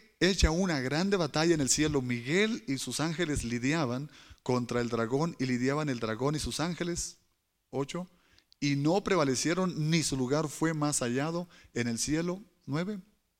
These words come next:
"Y fue lanzado fuera aquel gran dragón", o el dragón, "la serpiente antigua que se llama Diablo, Satanás, el cual engaña a todo el mundo, fue arrojado en tierra y sus ángeles fueron arrojados con él.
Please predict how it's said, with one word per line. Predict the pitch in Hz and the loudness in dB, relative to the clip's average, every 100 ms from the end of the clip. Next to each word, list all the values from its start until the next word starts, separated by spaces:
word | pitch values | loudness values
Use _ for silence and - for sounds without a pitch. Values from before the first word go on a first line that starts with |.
| _ _ _ _ _ _ _ _ _ _ _ - | _ _ _ _ _ _ _ _ _ _ _ -8
"Y | 120 | -6
fue | 120 185 | 2 2
lanzado | 202 156 160 165 | 4 2 2 0
fuera | 135 135 165 170 - | 0 4 4 4 0
aquel | 113 151 | -2 0
gran | 147 143 156 175 165 | 2 2 4 2 0
dragón", | 147 131 123 135 180 | 0 2 2 0 -4
o | - 117 | -2 -2
el | 110 | 0
dragón, | 110 110 160 180 - - | -2 -2 -2 -4 -10 -8
"la | 123 | -4
serpiente | 120 123 160 170 | -4 -2 -2 -2
antigua | 151 156 165 175 | -2 -2 0 -2
que | - | -2
se | 117 | -2
llama | 131 147 | 0 0
Diablo, | 127 143 175 208 208 - _ _ _ | 0 0 0 -2 -4 -8 _ _ _
Satanás, | - - 120 123 147 175 - | -8 -4 -2 0 0 -2 -2
el | 131 120 | -4 -2
cual | 135 156 - | -2 -2 0
engaña | 127 127 170 175 | 0 2 2 0
a | 135 | 2
todo | 143 151 | 2 2
el | |
mundo, | 143 170 202 190 185 - - - | 0 0 2 2 0 -10 -20 -20
fue | - 151 180 | -4 2 2
arrojado | 180 143 127 - 147 156 | 2 0 0 -2 -2 -2
en | 160 | -4
tierra | 139 156 165 | -2 0 0
y | 151 | -2
sus | - 123 | -2 -4
ángeles | 160 156 131 | -4 -4 -4
fueron | 139 139 | -2 0
arrojados | 117 120 123 | -2 -2 -4
con | 120 110 | -2 -4
él. | 104 | -4